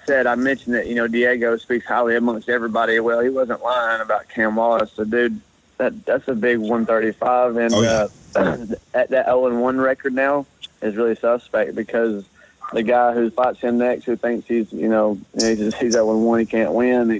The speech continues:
Speaker 1: they're gonna have some trouble on their hands here 'cause that Wallace kid was <clears throat> giving Rivera everything he wanted and more, and was every bit of one thirty-five. Uh, but Rivera, you know, with coming out of American Top Team, you know, he's got that,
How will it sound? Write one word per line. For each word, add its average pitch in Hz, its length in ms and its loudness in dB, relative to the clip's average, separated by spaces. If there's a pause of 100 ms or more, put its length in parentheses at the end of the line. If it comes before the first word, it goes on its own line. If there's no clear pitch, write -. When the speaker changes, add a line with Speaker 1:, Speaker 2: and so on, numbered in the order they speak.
(100)
Speaker 1:
they're 113 100 -2
gonna 113 140 0
have 110 180 2
some 107 120 -8
trouble 110 340 2
on 107 80 0
their 104 100 0
hands 104 320 0
here 101 140 -2
'cause 95 140 -2
that - 180 0
Wallace 117 320 0
kid 117 220 -2
was 104 200 -2 (300)
<clears throat> - 240 -20
giving 175 720 0
Rivera 135 400 2
everything 127 380 -4
he 120 60 -4
wanted 110 360 -4
and 110 80 -8
more, 113 320 -2
and 110 80 -10
was - 120 -6
every 120 260 2
bit 120 180 0
of 110 80 -4
one 113 220 -4
thirty-five. 101 640 -2 (460)
Uh, 104 360 2 (720)
but 127 180 0
Rivera, 120 640 2 (260)
you 120 100 -4
know, 110 180 0
with 113 340 -2
coming 110 240 0
out 107 140 2
of 104 120 -2
American 107 320 -2
Top 110 300 -2
Team, 107 420 -4
you 113 120 -4
know, 104 100 0
he's 113 220 -2
got 113 280 0
that, 110 260 2